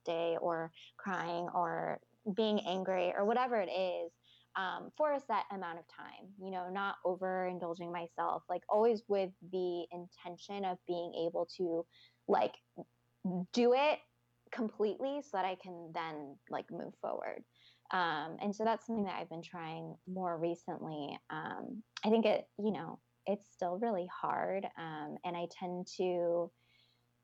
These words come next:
um, I, I, so I'm, I don't know if you, like, do Enneagram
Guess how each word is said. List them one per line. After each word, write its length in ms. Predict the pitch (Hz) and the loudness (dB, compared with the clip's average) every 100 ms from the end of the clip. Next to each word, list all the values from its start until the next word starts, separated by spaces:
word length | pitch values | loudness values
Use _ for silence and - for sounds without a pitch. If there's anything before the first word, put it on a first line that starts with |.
| _ 147 | _ 0
um, 720 | 196 180 170 160 156 156 160 160 _ _ _ _ _ _ _ _ _ _ - - | 4 4 4 2 -2 -6 -12 -16 _ _ _ _ _ _ _ _ _ _ -20 2
I, 180 | 196 - | 4 4
I, 40 | 208 | 2
so 140 | 226 | 2
I'm, 220 | - 208 - | 2 2 2
I 80 | 185 | 0
don't 140 | 196 | 0
know 120 | 196 | -2
if 120 | 190 - | -2 -2
you, 140 | 180 | -2
like, 180 | 156 - - - 180 - 185 | -2 -4 -12 -18 -20 -12 -6
do 160 | 180 180 | -4 -4
Enneagram 580 | 170 175 175 175 147 180 | -4 -6 -4 -4 -4 -10